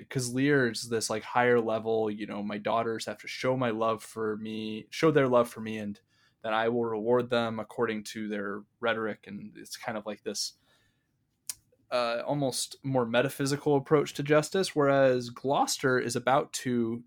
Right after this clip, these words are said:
do something unjust in the extreme, and it's in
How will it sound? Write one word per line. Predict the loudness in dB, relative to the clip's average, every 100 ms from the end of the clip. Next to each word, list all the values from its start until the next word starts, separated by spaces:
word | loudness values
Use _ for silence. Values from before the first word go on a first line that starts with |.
| -4
do | -2 0
something | 0 -2 -2 -4 -2
unjust | -4 -2 -2 -2 -6
in | -8
the | -8
extreme, | -6 -8 -2 0 0 -2 -8 _ _ _ _ _ _ _ _ _ _ _ _ _
and | 2 2 2 2
it's | 0 2
in | 0 0 0 -4